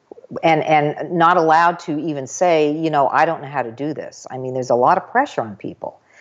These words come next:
So my job is to get a s-, get an understanding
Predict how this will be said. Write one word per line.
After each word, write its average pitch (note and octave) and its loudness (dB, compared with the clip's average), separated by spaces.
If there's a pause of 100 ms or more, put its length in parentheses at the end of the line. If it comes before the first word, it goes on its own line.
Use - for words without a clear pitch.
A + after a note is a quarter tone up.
(220)
So D#3+ 4
my D#3 -2
job C#3 2
is D3 -2
to C#3+ -2 (200)
get D#3+ 4
a - 4
s-, - -4 (180)
get D#3 4
an D#3+ 2
understanding D#3+ -2